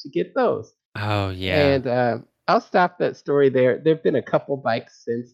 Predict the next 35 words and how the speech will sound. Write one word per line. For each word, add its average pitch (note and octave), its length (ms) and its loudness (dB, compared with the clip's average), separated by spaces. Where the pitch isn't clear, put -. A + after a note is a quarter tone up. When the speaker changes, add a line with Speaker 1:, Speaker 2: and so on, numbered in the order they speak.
Speaker 1:
then. G3 260 -4
Speaker 2:
<laughs> D#3+ 120 0
Speaker 1:
Um, B2 440 0
so - 180 -10
yeah, A#2 280 -8
we'll, D3 280 -2
we'll D3+ 160 -2
stop. - 380 -16
But E3+ 140 4
I E3+ 180 2
think G#3 300 -2
the D3 160 2
answer D#3 300 0
is A#2+ 340 -2
they B2+ 120 -2
can B2 180 -6
both C3 320 -4
be G#2+ 140 -8
as G2+ 120 -12
expensive A2 560 -10
as G2+ 180 -10
you G#2+ 60 -20
want F2+ 240 -14
them C3+ 180 -14
to D3 80 -14
be. E3 320 -6
Speaker 2:
Oh, C3 240 6
Speaker 1:
Um, G#2 60 -2
Speaker 2:
yeah. G2+ 320 -4
It's, G#2 480 -6
it's D#3 180 -2
Speaker 1:
so E3 120 0
Speaker 2:
insane. A2 720 -4
And B2 140 -2
that's, C3+ 400 -2